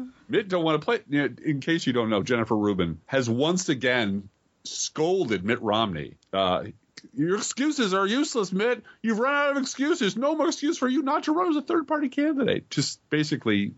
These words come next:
Speaker 2: you know, complete her. Because, of course, Donald Trump is, uh, an awful, insane,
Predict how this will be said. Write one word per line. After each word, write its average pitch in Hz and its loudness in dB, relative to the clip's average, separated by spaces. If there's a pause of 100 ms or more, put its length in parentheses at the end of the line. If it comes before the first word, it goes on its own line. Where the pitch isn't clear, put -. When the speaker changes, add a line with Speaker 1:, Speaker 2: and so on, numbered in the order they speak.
Speaker 2:
you 107 -2
know, 90 4
complete 117 0
her. 69 -2
Because, 151 0 (320)
of 135 0
course, 139 0 (420)
Donald 151 2
Trump 147 0
is, 110 0 (420)
uh, 104 2 (160)
an 117 0
awful, 123 0
insane, 104 0